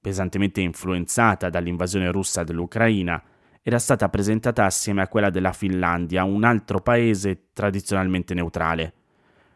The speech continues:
La domanda della Finlandia era già stata approvata ad aprile duemilaventitré e anche in quel caso Turchia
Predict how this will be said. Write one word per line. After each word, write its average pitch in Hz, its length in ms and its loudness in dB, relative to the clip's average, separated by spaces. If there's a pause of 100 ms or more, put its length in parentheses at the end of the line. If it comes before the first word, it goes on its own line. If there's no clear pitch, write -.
(200)
La 104 160 -2
domanda 104 340 4
della 92 160 2
Finlandia 127 460 4
era 92 160 2
già 101 140 0
stata 104 260 0
approvata 107 420 2
ad 98 80 0
aprile 92 340 0
duemilaventitré 92 1000 -2
e 110 100 -2
anche 120 320 -2
in 98 100 -2
quel 123 240 0
caso 95 520 2 (360)
Turchia 104 720 -2